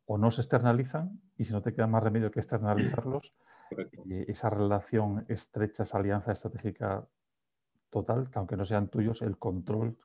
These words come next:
Speaker 1: control de calidad, control de servicio, control de todos, eh, mm, muy,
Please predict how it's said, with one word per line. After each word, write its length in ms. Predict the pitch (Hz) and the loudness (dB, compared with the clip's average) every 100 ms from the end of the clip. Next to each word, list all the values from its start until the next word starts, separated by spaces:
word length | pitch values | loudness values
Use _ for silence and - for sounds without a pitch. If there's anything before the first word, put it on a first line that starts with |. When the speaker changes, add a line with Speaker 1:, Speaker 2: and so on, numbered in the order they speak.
| _ | _
Speaker 1:
control 320 | 101 104 95 | -6 -2 -2
de 80 | 92 | 0
calidad, 300 | 95 95 101 | 0 2 -2
control 280 | 92 101 95 | 0 2 2
de 60 | |
servicio, 500 | 95 90 95 - 98 | 2 2 0 0 -2
control 480 | - 92 90 98 95 | 0 -4 0 2 2
de 220 | 95 95 - - _ | 2 0 -4 -14 _
todos, 400 | - 107 - 120 - 110 | -2 0 0 -6 -10 -6
eh, 420 | 101 92 90 92 | -4 -4 -4 -4
mm, 640 | 92 - 104 98 90 90 85 _ - - - _ | -6 -6 -6 -6 -6 -8 -10 _ -20 -20 -20 _
muy, 400 | 113 104 101 95 | 0 2 2 2